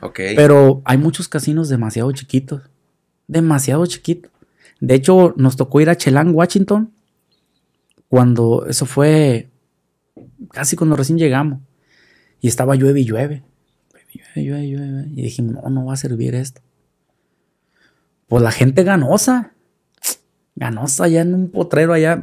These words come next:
Speaker 2: Pues no potrero porque había una plaza de toros como tal, de fierro.
Speaker 1: Simón.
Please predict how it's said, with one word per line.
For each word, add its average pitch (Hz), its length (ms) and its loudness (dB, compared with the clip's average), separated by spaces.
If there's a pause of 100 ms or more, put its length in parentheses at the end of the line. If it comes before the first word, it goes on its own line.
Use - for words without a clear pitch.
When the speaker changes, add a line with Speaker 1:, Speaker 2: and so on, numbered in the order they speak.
(120)
Speaker 2:
Pues 139 260 -2
no 147 200 2
potrero 220 380 4
porque 208 240 0
había 135 120 2
una 185 140 -2
plaza 190 260 -2
de 180 80 0
toros 185 280 0
como 156 240 -6
tal, 208 320 0 (120)
de 117 220 0
fierro. 202 480 2
Speaker 1:
Simón. 92 380 -6